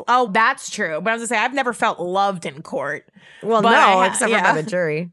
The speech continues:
Speaker 2: You just look and smile and you breathe.
Speaker 1: They do. I usually find the friendliest faced juror. I
Speaker 2: <laughs>
Speaker 1: actually, I still don't really get nerves for testifying in court. I get impatient. I just want it to be over with.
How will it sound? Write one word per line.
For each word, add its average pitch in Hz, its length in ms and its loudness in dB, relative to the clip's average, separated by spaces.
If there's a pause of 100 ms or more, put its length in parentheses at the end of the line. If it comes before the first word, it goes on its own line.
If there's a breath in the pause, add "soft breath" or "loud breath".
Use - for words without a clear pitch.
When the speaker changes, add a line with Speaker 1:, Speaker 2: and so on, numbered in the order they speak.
(120)
Speaker 2:
You 233 60 -2
just 240 120 -2
look 226 160 0
and 220 140 -2
smile 170 460 0
and 185 160 -4
you 233 60 -8
breathe. 160 480 -4
Speaker 1:
They 277 220 0
do. 247 440 -2
I 226 140 2
usually 262 360 -6
find 233 400 -4
the 226 40 -8
friendliest 214 580 -4
faced 196 400 -8
juror. 175 600 -4
I 339 200 2
Speaker 2:
<laughs> 622 60 0
Speaker 1:
actually, 392 300 -4
I 311 140 -2
still 381 400 -6
don't 453 200 -6
really 294 180 -6
get 240 180 -6
nerves 202 480 -4
for 196 160 -8
testifying 226 840 -6
in 247 160 -10
court. 247 440 -6 (240 loud breath)
I 208 120 -4
get 240 240 -4
impatient. 208 600 -6
I 180 60 -4
just 196 160 -8
want 214 140 -4
it 196 60 -6
to 196 40 -14
be 202 140 -8
over 170 260 -6
with. 151 420 -12